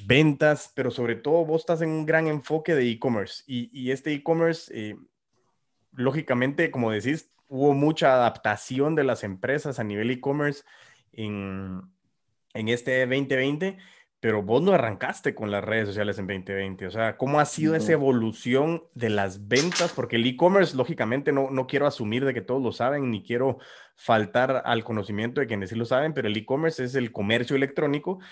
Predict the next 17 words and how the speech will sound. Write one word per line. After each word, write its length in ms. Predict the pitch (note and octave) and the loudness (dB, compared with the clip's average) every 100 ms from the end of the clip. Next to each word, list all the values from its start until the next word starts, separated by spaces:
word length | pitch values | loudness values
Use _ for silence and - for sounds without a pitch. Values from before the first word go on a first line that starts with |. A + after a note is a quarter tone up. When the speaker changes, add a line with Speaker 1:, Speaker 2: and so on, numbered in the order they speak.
| - - | -20 -2
Speaker 1:
que 80 | A#2+ | -2
al 100 | A2+ | 0
final 320 | G#2+ A2+ C#3 | -2 0 2
es, 280 | C#3 C#3+ - | 0 -2 -18
se 220 | - B2 | -12 -8
convierte 640 | A#2+ A2 A#2 B2+ C3+ D#3 C#3 | -2 0 2 0 0 -2 0
en 100 | A#2+ | 2
las 240 | G2+ - | 0 0
transacciones 960 | A#2 A#2+ A2+ A#2 A2 - B2 C#3 D3+ C3+ | 0 0 2 0 -2 -4 -2 0 -2 -2
de 120 | A#2+ | -2
ventas 440 | A2+ C3+ C3 D#3 | 0 0 -2 -4
que 100 | - | -4
están 220 | G#2 A2+ A#2 | -10 -6 -6
haciendo 320 | A2+ B2+ B2+ | -4 -4 -2
empresas 460 | B2 C3+ C#3 C#3 | -2 -2 0 0
satisfaciendo 640 | - A#2 G#2 F#2 F#2+ A#2 C#3 | -2 -4 -6 -6 -6 -4 -4
necesidades 640 | B2 A2 G#2+ G#2 D#3+ A3 | -4 -6 -4 -2 -2 -2